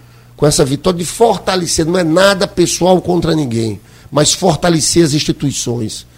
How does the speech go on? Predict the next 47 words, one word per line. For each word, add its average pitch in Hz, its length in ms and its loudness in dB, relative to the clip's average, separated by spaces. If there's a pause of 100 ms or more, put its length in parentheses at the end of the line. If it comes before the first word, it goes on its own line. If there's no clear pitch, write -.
(240)
as - 100 -14
pessoas 165 420 2
entenderem 160 760 4 (340)
que 156 80 2
a 160 40 4
defesa 156 440 4
da 160 40 0
demo-, 143 280 2
que - 120 -4
atentar 233 680 4
contra 202 260 4
a 196 40 2
democracia, 175 760 2 (300)
contra 180 240 2
o - 20 4
Estado 165 300 4
Democrático 156 480 0
de 147 80 4
Direito, 170 280 4
é 220 40 8
um 220 100 4
crime, 226 320 0
é 247 40 -2
um 233 60 2
crime 285 260 -2
grave. 147 420 2 (680)
Isso - 140 4
aqui, 403 220 4
nós 349 120 6
estamos 277 220 4
vendo 262 160 4
a 240 40 2
mesma 254 220 0
coisa 233 220 -4
nos 226 100 -8
Estados 220 300 0
Unidos. 180 440 -2 (380)
O 151 80 -8
que 202 120 -4
Bolsonaro 156 520 2
fez - 280 -4
foi 453 100 4
copiar - 380 0
um 285 80 -4
pouco - 260 -4
o - 40 -2
Trump - 340 -6